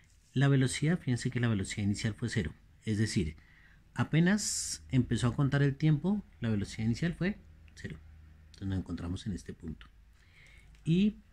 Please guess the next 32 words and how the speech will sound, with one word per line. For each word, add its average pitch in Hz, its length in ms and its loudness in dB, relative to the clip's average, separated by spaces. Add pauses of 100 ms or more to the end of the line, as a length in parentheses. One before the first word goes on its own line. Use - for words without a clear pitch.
cuando 104 320 -2
transcurrieron 113 880 -2 (280)
ya, 107 520 -6
eh, 117 240 -4
uno 127 240 0
punto 143 320 -2
catorce 143 460 -6
segundos, 151 520 2 (440)
entonces 104 460 -2
la 113 140 2
velocidad 95 480 -2
final 139 400 2 (260)
fue 101 200 -4
de 95 140 0
tres 101 360 -2
metros 95 360 0
sobre 95 240 -6
segundo. 151 440 2 (720)
Voy 76 240 -8
a 90 60 -8
graficar 92 420 -8
esos 123 240 -2
tres 139 160 -2
metros 135 320 0
sobre 135 220 0
segundo. 156 320 2 (1800)
Es - 100 -20
decir, - 140 -14
que 90 140 -10
aquí 87 260 -10
fue 85 320 -10
uno, 156 480 4